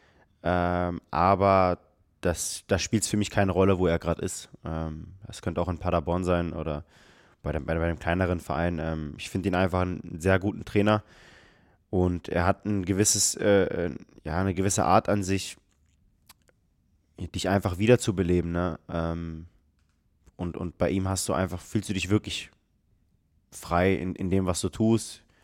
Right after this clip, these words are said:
Du, du, du bringst die Leistung auf den Platz, du hast keine Angst, äh, äh, Fehler zu machen. Das ist eine Art,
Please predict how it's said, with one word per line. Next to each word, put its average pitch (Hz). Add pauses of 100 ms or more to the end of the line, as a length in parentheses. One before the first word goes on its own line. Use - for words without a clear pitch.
(320)
Du, 90
du, 87
du 92
bringst -
die 104
Leistung 101
auf 95
den 98
Platz, 95
du 95
hast -
keine 101
Angst, 101
äh, 85
äh, 82
Fehler 98
zu -
machen. 87
Das 85
ist 92
eine 95
Art, 98